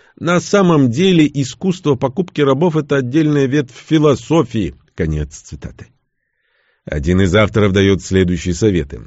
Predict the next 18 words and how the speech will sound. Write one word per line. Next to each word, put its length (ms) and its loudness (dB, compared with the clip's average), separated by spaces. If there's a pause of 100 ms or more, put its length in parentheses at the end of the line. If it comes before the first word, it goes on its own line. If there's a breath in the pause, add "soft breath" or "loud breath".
(160)
"Остерегайтесь 840 0
желтизны 560 0
кожи, 600 0
это 240 -2
верный 360 0
признак 500 -6
геморроя. 560 -2 (340 soft breath)
Будьте 340 2
осторожны 540 2
с 60 -6
красивыми 580 0
мужчинами, 800 0
с 100 -14
красивыми 640 0
волосами 540 2
и 60 -2
глазами". 600 -2 (420)
Цитата. 560 -12